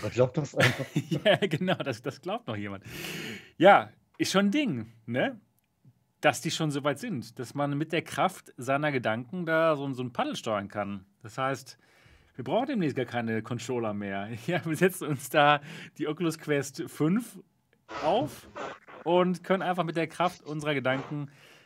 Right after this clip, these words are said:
Speaker 2: dann spielen. Was
Speaker 1: Ich
Speaker 2: haltet
Speaker 1: sehe
Speaker 2: ihr
Speaker 1: schon
Speaker 2: von
Speaker 1: böse Adventures, die, die zeigen dir ein
Speaker 2: <laughs>
Speaker 1: gelbes Bild und sagen, du darfst jetzt nicht an die Farbe Gelb denken.
Speaker 2: Ja, so, genau.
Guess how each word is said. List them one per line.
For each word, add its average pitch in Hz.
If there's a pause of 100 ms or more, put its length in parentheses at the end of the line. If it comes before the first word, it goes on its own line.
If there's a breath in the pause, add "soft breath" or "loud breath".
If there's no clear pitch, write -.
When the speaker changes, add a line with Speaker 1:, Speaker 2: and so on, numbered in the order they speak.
(140 soft breath)
Speaker 2:
dann 135
spielen. 98 (460)
Was 139
Speaker 1:
Ich -
Speaker 2:
haltet 120
Speaker 1:
sehe 123
Speaker 2:
ihr 123
Speaker 1:
schon 123
Speaker 2:
von 123
Speaker 1:
böse 139
Adventures, 131
die, 117
die 110
zeigen 143
dir 131
ein 123
Speaker 2:
<laughs> -
Speaker 1:
gelbes 160
Bild 160
und 139
sagen, 139
du 127
darfst 123
jetzt -
nicht 143
an 123
die 120
Farbe 120
Gelb 117
denken. 92 (220)
Speaker 2:
Ja, 107
so, 107 (120)
genau. 101